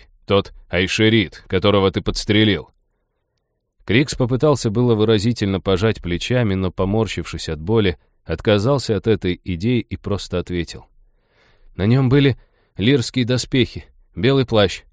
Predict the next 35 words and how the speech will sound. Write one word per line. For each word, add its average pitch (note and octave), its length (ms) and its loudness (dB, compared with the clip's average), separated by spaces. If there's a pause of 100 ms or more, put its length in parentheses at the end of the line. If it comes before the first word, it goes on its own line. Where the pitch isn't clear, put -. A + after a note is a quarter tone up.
(180)
гребень C3 440 2
на B2+ 120 2
шлеме C3 340 2
тоже A2 280 0
белый, G#2+ 400 0 (140)
из A#2 140 -6
конского C3+ 440 0
волоса, C#3 420 -2 (580)
а G2+ 120 2
в A#2+ 40 4
остальном D3 520 2 (260)
обычный C#3+ 460 2
нагориец. C3 640 0 (640)
Узкое D#3+ 300 2
лицо, C3 300 0
черная B2+ 380 2
борода, A#2 460 2 (460)
только B2 260 0
глаза D3 360 2
не B2+ 160 2
темные, B2+ 440 2
а A2+ 40 0
голубые. C3 560 2 (360)
И A#2 120 2
еще C3 360 2 (480)
у F#2+ 80 -4
всех C#3 220 0
остальных D3 500 0
поверх B2+ 360 2
доспехов A#2+ 640 -2
были C3 240 0
черные A#2 420 0
накидки A#2+ 460 -2
с G2+ 100 -4
горностаем, A2+ 680 0